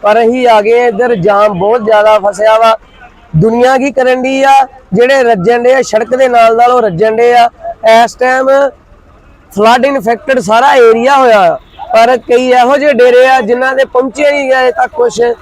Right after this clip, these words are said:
ਕਈ ਵਿਚਾਰੇ ਭੁੱਖੇ ਮਰਨ ਡਏ ਤੇ ਕਈਆਂ ਨੇ ਆਪਣੇ ਘਰ ਛੇ ਛੇ ਮਹੀਨੇ ਦਾ ਰਾਸ਼ਨ ਜਿਹੜਾ ਵਾ ਇਕੱਠਾ ਕਰ ਲਿਆ।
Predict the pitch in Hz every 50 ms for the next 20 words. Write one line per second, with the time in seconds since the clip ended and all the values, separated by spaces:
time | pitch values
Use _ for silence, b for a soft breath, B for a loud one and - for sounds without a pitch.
0 | - - - - - 233 240 254 254 262 - - 254 254 254 262 - - 247 -
1 | - 226 240 240 247 247 247 254 247 262 254 269 269 - - 240 240 240 254 254
2 | 254 254 247 233 220 - 247 247 - 254 254 240 233 - - 226 247 240 185 202
3 | 254 254 220 240 247 226 208 202 214 226 233 233 220 208 - - 220 226 226 -
4 | - - - 180 180 196 208 220 220 226 240 233 233 - 208 - 226 262 262 -
5 | 226 202 175 180 185 185 180 160